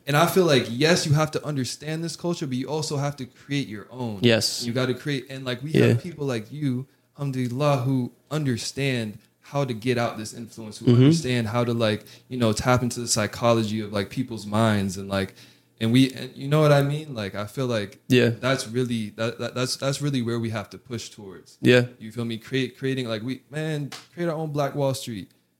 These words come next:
Speaker 1: Create,
Speaker 2: Yeah.
Speaker 1: create, create our own, like, little, you know,
Speaker 2: Yeah.
Speaker 1: uh, Hollywood down here in Atlanta or wherever, like, with just completely from the ground up with the right influences and with the
Speaker 2: Yep.
Speaker 1: right, like, message and with the right mission.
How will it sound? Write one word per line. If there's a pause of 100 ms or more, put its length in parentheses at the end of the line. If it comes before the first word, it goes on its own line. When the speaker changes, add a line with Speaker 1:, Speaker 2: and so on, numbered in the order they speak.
Speaker 1:
Create,
Speaker 2:
Yeah.
Speaker 1:
create,
create
our
own,
like,
little,
you
know,
Speaker 2:
Yeah.
Speaker 1:
uh,
Hollywood
down
here
in
Atlanta
or
wherever,
like, (100)
with (160)
just
completely
from
the
ground
up
with
the
right
influences
and
with
the
Speaker 2:
Yep.
Speaker 1:
right,
like,
message
and
with
the
right
mission.